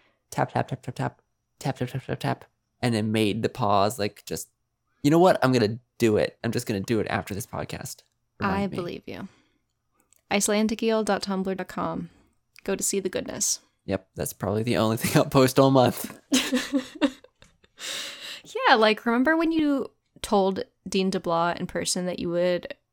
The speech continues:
Speaker 2: write a review for The Hidden World and put it on your site, and then you never did it.
Speaker 1: Oh, yeah, I lied.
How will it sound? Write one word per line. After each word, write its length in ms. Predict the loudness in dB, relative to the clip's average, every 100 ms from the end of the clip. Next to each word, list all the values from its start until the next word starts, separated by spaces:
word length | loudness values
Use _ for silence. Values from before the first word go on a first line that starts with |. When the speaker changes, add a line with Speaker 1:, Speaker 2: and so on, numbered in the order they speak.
| _
Speaker 2:
write 260 | -8 -2 0
a 40 |
review 640 | 0 -2 -2 -4 -4 -6 -8 _ _
for 160 | _ -4
The 60 | -2
Hidden 280 | -2 -2
World 360 | -2 -2 -2 -4
and 100 | -8 -8
put 120 | -6
it 40 |
on 120 | -4
your 80 | -4
site, 380 | -4 -2 -2 -4
and 100 | -4
then 60 | -4
you 80 |
never 180 | -4 -4
did 160 | -6 -6
it. 180 | -8 -10 _ _ _ _ -4
Speaker 1:
Oh, 80 | 0
yeah, 340 | 2 2 0 -4
I 140 | -4
lied. 560 | 0 0 0 -4 -8